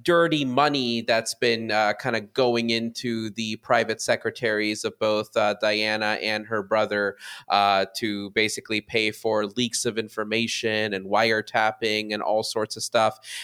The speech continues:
And, uh, Martin Bashir, uh, poses this theory that it's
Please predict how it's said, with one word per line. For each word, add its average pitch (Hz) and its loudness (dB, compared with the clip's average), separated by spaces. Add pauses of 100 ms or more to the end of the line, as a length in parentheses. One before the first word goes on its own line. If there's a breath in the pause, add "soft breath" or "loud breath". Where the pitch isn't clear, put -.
And, 113 2
uh, 107 4
Martin 120 0
Bashir, 113 0
uh, 104 2
poses 117 -4
this - -6
theory 113 0
that 101 -4
it's 104 -8